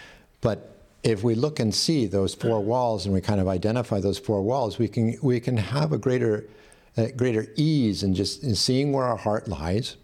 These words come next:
and saying, "Well, this is the wall that I need to be working on," or, "This is the wall that I'd like to be working on. This is the wall that needs to be worked on at the moment," right? But always going around the four walls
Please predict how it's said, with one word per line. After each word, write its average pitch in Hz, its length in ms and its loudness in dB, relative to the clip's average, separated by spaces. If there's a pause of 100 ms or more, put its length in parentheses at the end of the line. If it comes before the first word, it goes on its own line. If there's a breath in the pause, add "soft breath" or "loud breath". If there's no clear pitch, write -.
(140)
and 95 220 2
saying, 101 360 2
"Well, 117 200 2
this 107 300 0
is 143 120 0
the 131 100 0
wall 101 280 2
that 104 120 0
I 98 120 2
need 87 240 2
to 101 60 0
be 107 100 0
working 123 380 -2
on," 78 120 -2
or, 78 60 0
"This 82 80 0
is 101 160 -2
the 113 80 0
wall 101 220 0
that 101 120 0
I'd 92 180 0
like 101 200 -2
to - 80 -10
be 101 80 0
working 82 360 -4
on. 73 200 -6 (420 loud breath)
This 95 180 -2
is 107 100 0
the 117 100 0
wall 107 220 2
that 101 140 -2
needs 127 380 0
to 104 100 -6
be 87 100 2
worked 76 300 -4
on 73 140 -4
at 73 100 -8
the 80 80 -10
moment," 73 460 -6
right? 82 280 -4
But 95 120 -2
always 120 380 0
going 131 260 0
around 104 320 0
the 95 80 0
four 120 300 0
walls 95 440 -2